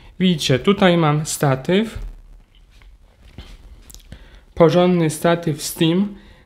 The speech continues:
Ma on udźwig do dwudziestu pięciu kilogramów, tak jak tutaj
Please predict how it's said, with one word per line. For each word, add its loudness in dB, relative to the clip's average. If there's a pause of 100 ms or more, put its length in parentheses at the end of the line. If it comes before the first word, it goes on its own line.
Ma 2
on 2
udźwig 0 (420)
do 4
dwudziestu 2
pięciu 2 (420)
kilogramów, 0
tak 0
jak -12
tutaj -2